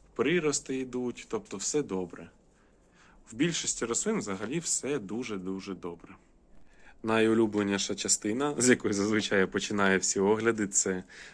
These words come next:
фрагова. І поряд з нею танжела углі. Дивіться, які здоровенні бомбочки.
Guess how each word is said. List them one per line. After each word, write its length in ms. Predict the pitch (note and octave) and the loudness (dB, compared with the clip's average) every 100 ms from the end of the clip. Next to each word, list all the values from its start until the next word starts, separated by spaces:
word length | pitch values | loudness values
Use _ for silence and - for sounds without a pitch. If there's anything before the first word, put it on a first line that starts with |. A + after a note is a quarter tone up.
| - | -16
фрагова. 640 | - G#2 F#2 A2+ C#3+ C#3+ C#3+ - _ _ _ _ - - - _ | 2 2 6 6 6 4 -2 -14 _ _ _ _ -20 -20 -20 _
І 100 | G2+ | -4
поряд 480 | F#2 G#2+ A#2 A2+ F#2+ | 0 4 6 6 4
з 60 | G2 | 2
нею 440 | G#2 A2 A2+ G#2+ - _ _ _ _ _ | 2 2 0 -4 -12 _ _ _ _ _
танжела 460 | - F#2 G#2 G2+ G2+ | -10 -4 0 2 2
углі. 360 | G2 F#2 F#2+ F2 _ - | 0 -2 -8 -14 _ -4
Дивіться, 320 | G2 F#2+ G2 | -2 -2 -4
які 260 | F#2 G#2 | -2 -4
здоровенні 600 | F#2 F#2+ G2 G2+ A#2+ A2+ | -2 0 0 2 0 -2
бомбочки. 580 | G2 G2 F#2+ F#2 - - | -4 -2 -4 -4 -10 -14